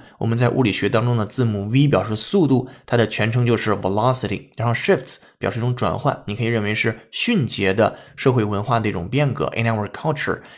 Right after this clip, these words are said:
since the nineteen sixties, Times editor-in-chief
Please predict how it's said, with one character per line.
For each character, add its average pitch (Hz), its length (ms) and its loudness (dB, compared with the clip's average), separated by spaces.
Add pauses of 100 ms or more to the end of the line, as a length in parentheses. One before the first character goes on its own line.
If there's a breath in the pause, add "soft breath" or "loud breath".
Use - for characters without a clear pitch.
(140 loud breath)
since 143 320 2
the 127 80 2
nineteen 117 400 0
sixties, - 540 -2 (520)
Times 190 500 2
editor-in-chief 131 1080 0